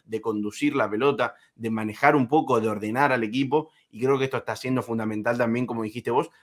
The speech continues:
para que él sea el dueño del equipo y que él lleve a, al Trabzonspor a poder ganar la liga después de treinta y siete años.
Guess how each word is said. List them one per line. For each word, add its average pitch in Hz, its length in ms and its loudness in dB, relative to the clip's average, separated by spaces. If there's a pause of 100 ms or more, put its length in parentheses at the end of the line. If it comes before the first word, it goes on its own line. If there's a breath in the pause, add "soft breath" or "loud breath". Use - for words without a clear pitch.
para 107 240 -6
que 127 180 2
él 196 120 -2
sea 147 180 2
el 131 60 0
dueño 131 240 0
del 120 100 -2
equipo 143 340 2
y 120 120 0
que 127 120 -2
él 139 200 -2 (300 soft breath)
lleve 131 420 2 (100)
a, 104 360 -2
al 104 120 -2
Trabzonspor 117 640 -2
a 110 120 2
poder 117 260 0
ganar 117 220 0
la 110 140 -2
liga 117 300 -2 (160 soft breath)
después 110 360 -4
de 107 200 0
treinta 104 300 -4
y 101 40 -4
siete 117 280 -4
años. 127 280 -4